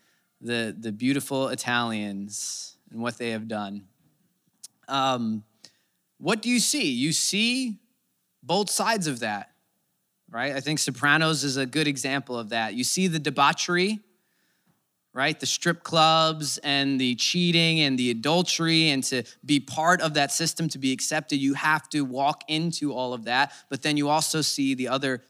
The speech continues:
the cup of wrath that is handed out to all of the enemies, where it's not just about, say, killing your enemy or winning over your enemy. It's about making your enemy suffer in the process.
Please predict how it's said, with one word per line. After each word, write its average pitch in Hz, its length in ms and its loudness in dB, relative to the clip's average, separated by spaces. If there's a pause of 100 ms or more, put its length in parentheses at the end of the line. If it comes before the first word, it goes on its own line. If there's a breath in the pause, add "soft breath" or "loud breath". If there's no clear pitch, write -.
the 135 100 -4
cup 139 240 -2
of 123 140 -6
wrath 131 320 4
that 120 140 -4
is 113 140 -6
handed 127 280 -2
out 120 260 2
to 113 100 -8
all 117 280 -2
of 113 100 -8
the 113 140 -4
enemies, 110 720 -6 (480)
where 139 160 4
it's 135 160 0
not 147 180 4
just 147 220 -4
about, 131 240 2
say, 127 160 -2
killing 156 400 -2
your 131 140 -2
enemy 120 280 0
or 117 120 -2
winning 143 400 0 (240 loud breath)
over 147 360 2
your 127 200 0
enemy. 123 420 0
It's 117 160 -4
about 120 340 2
making 135 300 0
your 123 120 0
enemy 123 280 2
suffer 101 540 -2 (1500)
in 135 120 0
the 123 80 -2
process. - 840 -8